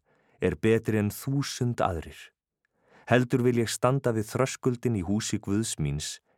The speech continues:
en dveljast í tjöldum óguðlegra. Því að Drottinn Guð er sól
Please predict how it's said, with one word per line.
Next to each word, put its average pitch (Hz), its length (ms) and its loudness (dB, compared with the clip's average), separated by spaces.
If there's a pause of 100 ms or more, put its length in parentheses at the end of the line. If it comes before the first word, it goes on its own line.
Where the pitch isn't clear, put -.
(120)
en 90 160 0
dveljast 90 640 -2
í 95 80 0
tjöldum 82 640 -2
óguðlegra. 78 720 -4 (960)
Því 78 160 2
að 73 140 -4
Drottinn 113 500 0
Guð 98 480 -2
er - 160 -6
sól 101 480 -2